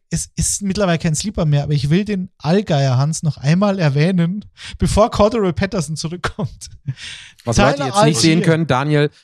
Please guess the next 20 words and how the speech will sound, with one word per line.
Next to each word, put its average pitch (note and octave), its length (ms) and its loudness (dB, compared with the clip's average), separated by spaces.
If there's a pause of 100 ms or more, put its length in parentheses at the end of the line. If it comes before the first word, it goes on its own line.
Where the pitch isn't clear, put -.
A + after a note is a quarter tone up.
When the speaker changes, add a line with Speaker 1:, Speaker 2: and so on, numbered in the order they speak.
(100)
Speaker 2:
Daniel C#3 340 2
ist C3 140 -6
gerade B2+ 280 -2
aufgestanden B2 560 -2
und A#2 60 2
hat A#2 120 0
seine A2+ 200 0
Kopfhörer A#2 380 0
hingelegt G#2+ 520 0
<laughs> - 60 -12
und - 180 2
kommt B2+ 280 0
nie A#2 200 -2
wieder. A#2 300 0 (380)
Der, A2+ 120 -10
der A#2+ 180 -4 (120)
Speaker 1:
Nee, B3+ 180 2
Speaker 2:
Allgeier. C3+ 220 0
Speaker 1:
nee, G#3+ 160 2
also F3+ 240 2